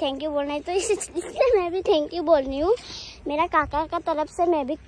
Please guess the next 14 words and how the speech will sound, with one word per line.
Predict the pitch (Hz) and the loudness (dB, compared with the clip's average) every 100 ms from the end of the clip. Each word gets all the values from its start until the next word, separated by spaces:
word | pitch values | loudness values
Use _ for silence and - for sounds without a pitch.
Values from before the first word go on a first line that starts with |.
| - - | -10 -2
thank | 285 277 | 0 0
you | 302 | -2
बोल | 269 262 | 0 0
रही | 233 269 | 0 -2
हूँ। | 359 - - - - | -4 -6 -18 -18 2
पर | 370 381 392 | 6 8 8
मेरा | 392 427 - | 8 8 4
काका | 349 330 392 | 2 2 -2
कुछ | 494 480 - - - - - - - | -4 -6 -8 -12 -16 -20 -20 -18 -10
पता | - 523 | 2 2
नहीं | 640 571 | 2 2
क्या | 494 | 4
होगा, | 427 403 | 4 2
पर | 403 | 0